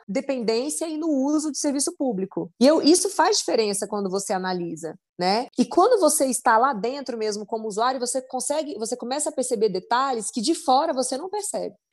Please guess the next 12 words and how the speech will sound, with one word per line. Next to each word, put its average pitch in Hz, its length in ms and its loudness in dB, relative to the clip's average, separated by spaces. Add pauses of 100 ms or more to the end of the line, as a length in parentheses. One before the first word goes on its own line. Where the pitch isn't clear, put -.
Então, 233 100 6
isso, 285 220 6
por 294 80 2
exemplo, 262 260 4
aconteceu 254 480 2
comigo 247 480 -4
o 196 460 4
ano 214 160 2
passado 214 420 2
em 226 80 -6
duas 285 280 -2
ocasiões, 214 840 -4